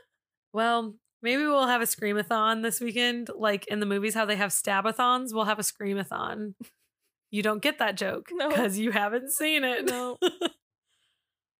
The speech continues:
Speaker 1: Well, today, as you guys all know, we are redoing Cassie Joe Stoddart, which, if you remember, it's about some dumb teenage boys who thought they had the right to murder a beautiful young girl who had every right to live.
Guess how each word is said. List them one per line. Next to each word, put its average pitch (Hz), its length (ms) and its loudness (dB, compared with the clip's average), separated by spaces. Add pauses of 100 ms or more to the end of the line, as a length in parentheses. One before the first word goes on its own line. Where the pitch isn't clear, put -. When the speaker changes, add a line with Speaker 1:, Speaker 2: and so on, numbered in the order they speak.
Speaker 1:
Well, 226 400 2 (420)
today, 240 460 4
as 233 160 0
you 220 120 0
guys 214 220 4
all 214 160 2
know, 277 480 0 (160)
we 220 160 0
are 208 320 4
redoing 214 480 0
Cassie 196 360 0
Joe 196 180 0
Stoddart, 196 580 2 (640)
which, 208 420 0
if 202 140 -4
you 202 120 0
remember, 226 480 2
it's 220 200 -2
about 277 260 2
some 190 440 -2 (100)
dumb 285 400 2
teenage 320 440 0
boys 240 380 2
who 190 100 -4
thought 185 280 -4
they 233 160 0
had 233 180 0
the 247 100 0
right 190 340 2
to 202 100 -6
murder 190 320 2
a 180 100 0 (160)
beautiful 214 540 -2
young 202 200 2
girl 180 360 -2 (260)
who 202 60 -2
had 190 240 0
every 190 240 0
right 180 240 -4
to 180 100 -8
live. - 300 -12